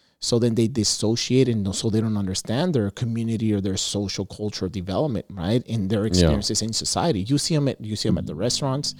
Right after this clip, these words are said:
Speaker 1: Bro, I went to Sprouts and Costco, right? And I saw kids inside the carritos, the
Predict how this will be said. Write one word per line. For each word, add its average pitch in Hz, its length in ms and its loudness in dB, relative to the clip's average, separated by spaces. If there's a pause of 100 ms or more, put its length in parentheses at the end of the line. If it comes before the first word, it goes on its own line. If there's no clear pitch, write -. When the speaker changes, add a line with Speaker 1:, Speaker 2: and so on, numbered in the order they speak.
(340)
Speaker 1:
Bro, 117 120 0
I - 40 4
went 156 180 2
to - 100 -6
Sprouts 113 420 0
and 107 120 -4
Costco, - 420 -4 (180)
right? 85 260 -4 (200)
And 117 160 -4
I 117 140 4
saw 120 380 2 (120)
kids - 540 -2
inside 131 460 0
the 104 100 -2
carritos, 113 540 -4
the 87 120 -4